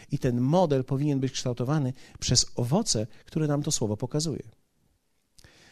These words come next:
To słowo ma wiele owoców, które my możemy mieć i możemy ich zapragnąć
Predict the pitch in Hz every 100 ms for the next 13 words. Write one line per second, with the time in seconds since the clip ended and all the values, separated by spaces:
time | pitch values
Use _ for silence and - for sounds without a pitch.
0 | - - 233 - 156 143 185 151 170 170
1 | 156 175 170 110 - 113 120 147 139 131
2 | 120 107 113 - 139 123 135 135 123 123
3 | - 165 123 104 139 -